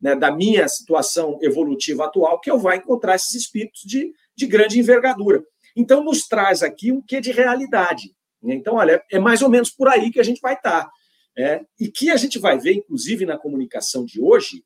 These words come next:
que não é pouco, não é pouco, né? Nós temos aqui realmente um, uma grande oportunidade, que é estarmos aqui nos ocupando da doutrina espírita, da questão da espiritualidade, e isso vai nos credenciar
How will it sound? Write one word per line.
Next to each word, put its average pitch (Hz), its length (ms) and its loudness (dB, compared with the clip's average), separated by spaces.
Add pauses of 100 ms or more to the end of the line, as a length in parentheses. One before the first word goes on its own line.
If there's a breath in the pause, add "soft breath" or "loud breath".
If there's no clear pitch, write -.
(440)
que 226 360 0 (220)
não 240 300 6
é 320 40 0
pouco, 226 520 2 (500)
não 202 300 2
é 277 40 2
pouco, 170 380 -2 (420)
né? 139 120 -2
Nós 160 220 -2
temos 247 280 0
aqui 214 360 -4
realmente 214 560 -2
um, 240 180 -6
uma 196 360 -8
grande 202 520 0
oportunidade, 147 920 -2
que 151 180 -2
é 139 180 0 (220)
estarmos 170 480 -2
aqui 160 260 -2
nos 151 240 -8
ocupando 190 720 -2
da 170 160 2
doutrina 143 460 -6
espírita, 190 560 -8 (360)
da - 140 -2
questão - 420 -4 (100)
da 185 140 2
espiritualidade, 147 1040 -4 (440)
e 196 140 0
isso 277 240 -2
vai 226 180 -4
nos 202 280 -4
credenciar 220 1080 -2